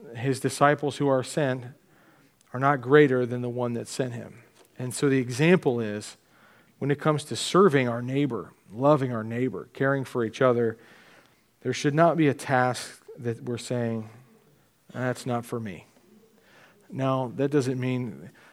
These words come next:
uh, you know, I think of things like Bruce is an electrician. Um, there are certain things I say, "That's not for me," 'cause I'm gonna shock myself and die, okay? I'm not gonna, I'm not gonna come to your house and help you with electricity.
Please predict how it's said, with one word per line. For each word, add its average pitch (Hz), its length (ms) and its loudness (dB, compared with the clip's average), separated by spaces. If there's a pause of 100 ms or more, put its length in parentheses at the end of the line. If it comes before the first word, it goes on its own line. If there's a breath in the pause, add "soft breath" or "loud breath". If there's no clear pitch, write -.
(140 soft breath)
uh, 113 460 0
you 123 100 -4
know, 113 160 -2
I 113 120 -2
think 120 240 -6
of 113 80 -8
things 117 340 -6
like 113 360 -6
Bruce 127 420 0
is 113 160 -4
an 113 80 -2
electrician. 110 880 -4 (540 soft breath)
Um, 117 520 0 (400 soft breath)
there 160 120 6
are 170 60 6
certain 156 320 4
things 139 280 0
I 135 160 6
say, 123 440 -4 (100)
"That's 123 240 -6
not 139 220 4
for 127 160 0
me," 117 240 -4
'cause 117 120 -8
I'm 143 140 4
gonna 131 160 2
shock 143 380 4
myself 120 500 -2
and 104 140 -8
die, 113 340 2 (120)
okay? 120 280 0 (260 loud breath)
I'm 139 60 -4
not 147 140 6
gonna, 139 240 6
I'm 151 160 2
not 175 120 8
gonna 170 140 6
come 196 240 4
to 208 60 2
your 220 160 6
house 190 300 6
and 135 100 -6
help 151 200 2
you 156 120 2
with 147 100 4
electricity. 143 720 2